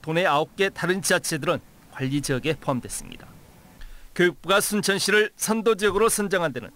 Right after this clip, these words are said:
순천시만의 차별화된 전략이 높게 평가된 것으로 보입니다. 생태와 문화산업도시 조성 사업을 연계한 체계적인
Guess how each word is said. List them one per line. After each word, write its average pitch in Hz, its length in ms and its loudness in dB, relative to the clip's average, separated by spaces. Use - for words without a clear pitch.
순천시만의 165 800 -2
차별화된 208 680 2
전략이 151 580 -2
높게 131 320 -2
평가된 147 480 -4
것으로 101 240 -6
보입니다. 104 440 -12
생태와 156 540 0
문화산업도시 185 880 0
조성 185 320 -2
사업을 156 340 0
연계한 135 480 -2
체계적인 175 520 -2